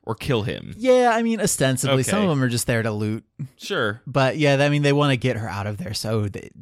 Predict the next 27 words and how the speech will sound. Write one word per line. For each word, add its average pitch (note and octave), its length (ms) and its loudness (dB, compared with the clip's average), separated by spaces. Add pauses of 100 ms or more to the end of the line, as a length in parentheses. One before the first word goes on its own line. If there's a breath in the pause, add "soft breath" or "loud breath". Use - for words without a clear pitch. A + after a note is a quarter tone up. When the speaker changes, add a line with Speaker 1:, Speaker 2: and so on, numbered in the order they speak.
Speaker 2:
so A2 300 -2
that F#2+ 220 -8
she - 160 -12
will - 120 -16
die. - 300 -14
Speaker 1:
Okay. - 80 -10
Speaker 2:
So, G2+ 360 -6
yeah, G2 180 -4
one G#2 360 -2
kind G2+ 240 -4
of F#2+ 100 -4 (180)
begets G#2 440 -6
the G2+ 160 -2
other. G2 220 -2
Speaker 1:
Mm-hmm. A2 680 -10
Speaker 2:
Um, G2 320 -8 (300 soft breath)
so - 100 -20
that's D#3+ 240 0
happening. D3 480 0
Then C#3 180 0
there's C3+ 200 -2
that B2 240 0
little C3 360 -4
aside B2 380 0
with B2 140 0
the A#2 80 -8
king. A2+ 560 -2